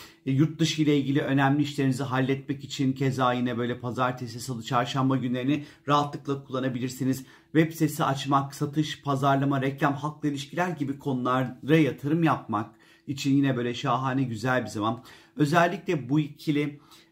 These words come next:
e, Balık burcunda olduğu için, e, her türlü spiritüel konularla ilgilenmek, terapiler almak, ondan sonra Balık burcunun getirmiş olduğu yaratıcılık ve hayal gücünü, e, etkin bir şekilde kullanarak ortaya bir takım böyle ürünler çıkartmak için de oldukça güzel.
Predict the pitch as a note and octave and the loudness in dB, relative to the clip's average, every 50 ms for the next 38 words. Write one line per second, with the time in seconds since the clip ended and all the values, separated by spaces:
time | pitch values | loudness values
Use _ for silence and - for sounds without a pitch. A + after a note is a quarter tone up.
0 | _ - B2 B2+ B2 A2+ A#2+ C3 E3 F#3+ - - D3+ D3+ C#3 C3+ C#3+ C#3+ C#3 D3+ | _ 0 0 2 2 2 2 2 2 0 -2 -2 0 0 0 2 0 0 2 2
1 | C#3+ - C3 C3 C#3 C3 C3 C#3 D3+ D#3 C#3+ B2+ A#2+ - - - D3 B2+ G#2 F2+ | 0 2 2 2 2 2 2 2 2 2 2 0 -4 -6 -4 -2 -2 -2 -2 -4
2 | - - - _ _ _ - A#2+ B2 B2+ C3+ D#3 E3 F3 D#3+ - C#3+ D3 D#3 - | -6 -12 -20 _ _ _ -4 -2 0 2 2 2 2 2 0 -2 -6 -6 -6 -6
3 | - - - C3+ C3+ - D#3 D3 D3 D3 D3+ - C#3+ C3+ B2+ C3 C3 C3+ C3 B2+ | -8 -6 -4 -4 -2 -2 0 0 0 -2 -2 -4 -4 -2 0 2 2 2 2 0
4 | B2 A2+ G#2 A2 B2 A#2+ A#2 A2+ A#2 A#2+ B2 A#2 - - - - _ - C#3+ B2+ | -2 -2 -2 0 0 2 2 2 0 0 0 -2 -4 -6 -12 -18 _ -4 -2 -2
5 | B2+ B2 B2+ A2 B2 B2 B2 B2 - - - A2 A2 G#2+ G2+ G#2 A2+ A2+ A2 - | -2 -2 -4 -4 -4 -4 -2 -4 -4 -4 -6 -4 -4 -4 -2 -2 0 -2 -2 -4
6 | - - - - _ _ _ _ _ _ _ - A#2 B2 B2 B2 B2 A#2+ A#2+ A#2 | -8 -16 -20 -20 _ _ _ _ _ _ _ -4 -2 0 2 2 2 2 2 0
7 | A#2+ - C3 B2 A#2+ A#2+ A2 A2+ B2+ C3 D3+ C#3 - C3+ C3+ A#2 C3 B2+ C3 A2+ | -2 -4 -4 -2 -2 -2 -2 -2 -2 -2 -2 -4 -4 -4 -2 -2 0 0 0 -2
8 | B2 A#2 - C3+ C3 C3+ C3 - C#3 C3 B2 A#2+ A#2 C3 C3+ C3+ A#2 A#2 A#2 B2 | -2 -4 -4 -2 -2 -2 -2 -2 -2 -2 -2 -2 0 0 0 2 2 0 0 -2
9 | B2 - A2+ - C3+ C3+ C#3 C#3 - C#3 B2 A2+ B2 A#2+ B2+ C3+ C#3+ C#3 A2+ A2+ | -2 -4 -4 0 0 2 0 0 -2 -4 -4 -4 -2 0 2 2 2 0 -2 -6
10 | G#2+ A#2+ B2+ B2 B2 A#2+ A#2+ C3 C#3+ D3 C#3+ C#3+ C#3+ - - - _ _ _ - | -6 -6 -4 -2 -2 -2 0 2 2 2 0 0 -4 -10 -16 -20 _ _ _ -4
11 | A2+ A#2+ A#2 A#2 A#2 A2+ A2+ A2+ A2 A2 A2 A2 G#2+ A2 A2 G#2+ G#2+ - - C#3+ | -2 0 2 2 0 0 0 -2 -2 -2 -2 -2 -2 -2 -2 -2 -4 -4 -4 -4
12 | C3+ - - E3+ E3+ D#3+ D3+ C#3 - C#3+ - - C3+ C#3 C3+ - - C3 C3 B2+ | -6 -4 -4 0 2 2 2 2 0 -4 -6 -4 -4 -4 -4 -4 -4 -4 -2 0
13 | B2+ C3 B2 A#2 A2 - - - A#2+ B2+ C3 C3 D3+ D3 - - - C#3 - C3 | 0 0 0 0 -2 -2 -4 -2 -2 -2 0 0 0 -2 -2 -2 -4 -6 -4 -4
14 | B2+ - F3 D#3+ C#3 C#3+ D3 C#3 C3 A#2+ A2+ A2 - - D#3+ - D#3 C#3+ C#3+ - | -2 -2 -2 0 0 2 2 2 2 0 -2 -2 -4 -8 -6 -4 -4 -4 -4 -6
15 | A#2+ B2 - - - - B2 B2 B2 B2+ C#3 C#3 C#3+ - - F3 D#3+ D3 D3 C#3 | -10 -14 -12 -12 -10 -6 -2 0 0 0 0 -2 -4 -2 0 0 0 2 2 2
16 | D#3 D3+ D#3 D#3 D#3 - | 4 4 4 2 0 -4